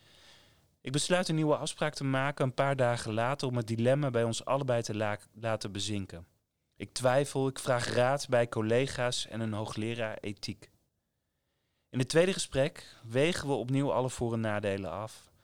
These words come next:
En uiteindelijk besluiten we dan toch de behandeling met exceptioneel veel voorwaarden te starten.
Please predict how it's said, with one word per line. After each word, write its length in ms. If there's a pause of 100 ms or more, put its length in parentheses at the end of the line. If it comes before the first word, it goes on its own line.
(340)
En 100
uiteindelijk 440
besluiten 460
we 80
dan 160
toch 240
de 100
behandeling 560
met 260
exceptioneel 840
veel 160
voorwaarden 540
te 120
starten. 460